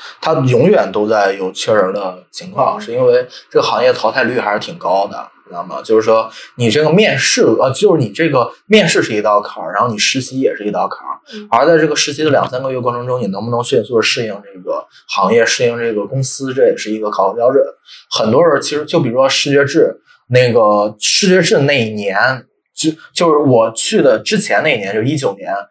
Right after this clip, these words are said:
Speaker 1: 视觉制全，就是我们那个部门影探，他全年只留下了两个转正。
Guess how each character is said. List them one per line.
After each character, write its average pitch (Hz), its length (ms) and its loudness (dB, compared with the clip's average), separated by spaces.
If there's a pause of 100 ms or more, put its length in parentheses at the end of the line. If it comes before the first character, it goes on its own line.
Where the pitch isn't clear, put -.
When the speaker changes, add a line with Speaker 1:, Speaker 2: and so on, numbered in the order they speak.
(240)
Speaker 1:
视 - 160 2
觉 170 160 4
制 156 280 2
全， - 520 0
就 - 120 0
是 156 60 4
我 113 140 2
们 101 80 -8
那 135 100 0
个 131 80 2
部 147 140 -2
门 117 200 0
影 98 140 -6
探， 117 380 -2 (320)
他 143 120 2
全 123 300 0
年 123 320 0
只 95 640 -4 (320)
留 117 340 2
下 127 300 0
了 98 160 -2
两 95 300 -12
个 117 120 -2
转 107 240 -6
正。 87 140 -20